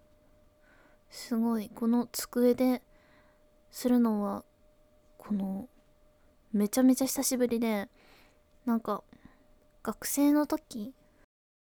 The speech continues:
に、なんかテスト勉強をサボっ、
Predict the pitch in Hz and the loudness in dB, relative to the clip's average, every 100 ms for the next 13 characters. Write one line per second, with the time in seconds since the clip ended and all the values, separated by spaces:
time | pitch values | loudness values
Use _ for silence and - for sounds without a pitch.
0 | _ _ _ _ _ _ _ _ - 233 | _ _ _ _ _ _ _ _ -4 0
1 | 226 214 240 _ _ _ _ _ _ - | 0 -2 -8 _ _ _ _ _ _ -14
2 | 220 208 - _ - - - - 320 339 | -12 -12 -18 _ -18 -12 -10 -4 -2 -2
3 | 339 - - 226 214 208 208 _ _ _ | -4 -6 -4 -2 -2 -6 -10 _ _ _
4 | _ _ _ _ _ - - _ _ _ | _ _ _ _ _ -20 -20 _ _ _
5 | _ _ _ - 233 233 208 233 _ _ | _ _ _ -2 0 0 -2 -8 _ _
6 | _ _ _ _ _ _ _ _ _ _ | _ _ _ _ _ _ _ _ _ _
7 | _ _ _ - 240 220 | _ _ _ -8 -4 -4